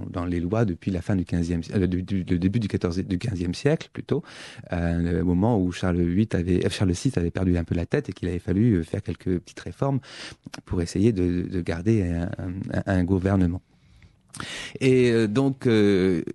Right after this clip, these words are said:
Pierre de Beaujeu ne veut pas aller contre cela. Donc, Charlotte de Savoie, même si elle n'est pas reconnue officiellement comme régente, euh, va exercer ce pouvoir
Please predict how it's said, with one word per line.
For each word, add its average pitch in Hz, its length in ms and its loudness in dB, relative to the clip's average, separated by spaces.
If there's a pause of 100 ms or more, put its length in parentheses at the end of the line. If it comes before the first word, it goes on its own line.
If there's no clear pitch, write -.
(460)
Pierre 127 140 2
de 117 60 2
Beaujeu 113 260 2
ne 110 100 0
veut 98 100 2
pas 185 320 -2
aller 98 220 2
contre 95 320 -2
cela. 117 320 -2 (340)
Donc, 107 300 -2 (720)
Charlotte 113 320 2
de 107 80 0
Savoie, 104 320 0
même 160 160 0
si - 100 0
elle 131 60 0
n'est 120 80 2
pas 151 100 0
reconnue 120 360 0
officiellement 98 440 0
comme 92 160 0
régente, 90 580 2 (760)
euh, 95 240 4 (100)
va 104 380 -2 (240)
exercer 95 420 0
ce 92 160 -4
pouvoir 92 520 -2